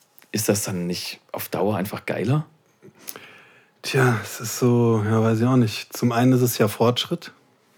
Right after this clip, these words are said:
Speaker 2: ne? Also zum Beispiel, äh, ja, das ist ja immer so, also früher hab ich mich ja auch immer sehr über den Datenschutz lustig gemacht in Deutschland. Äh, äh,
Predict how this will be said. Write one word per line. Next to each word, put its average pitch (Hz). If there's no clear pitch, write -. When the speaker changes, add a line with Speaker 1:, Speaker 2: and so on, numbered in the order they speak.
Speaker 2:
ne? 127
Also 127
zum 127
Beispiel, 135
äh, 123
ja, 143
das 127
ist 139
ja 143
immer 135
so, 127
also 117
früher 139
hab 127
ich 127
mich 127
ja 123
auch 113
immer 113
sehr 107
über 107
den 101
Datenschutz 127
lustig 143
gemacht 135
in 120
Deutschland. 135
Äh, 117
äh, 120